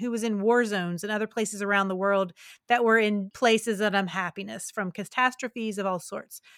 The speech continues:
So at some point, he decided he wanted to see the other side of that story.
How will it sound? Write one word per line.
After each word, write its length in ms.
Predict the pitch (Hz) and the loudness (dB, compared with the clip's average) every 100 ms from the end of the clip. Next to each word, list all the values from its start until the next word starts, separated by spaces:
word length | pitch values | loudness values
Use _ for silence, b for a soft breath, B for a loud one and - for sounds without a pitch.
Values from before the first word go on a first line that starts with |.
| b b | b b
So 120 | - | -8
at 80 | 294 | 0
some 160 | 392 | 0
point, 220 | 392 381 339 | 2 0 0
he 80 | |
decided 440 | 311 294 294 277 262 | 0 2 4 4 2
he 140 | 240 | -2
wanted 260 | 269 269 254 | -2 -2 -4
to 80 | 233 | -8
see 180 | 254 | -6
the 140 | 220 208 | -6 -2
other 220 | 202 214 | -2 -2
side 280 | - 202 185 | -2 -2 -2
of 80 | 175 | -4
that 200 | 175 - | -6 -8
story. 520 | - 190 185 - | -8 -6 -6 -10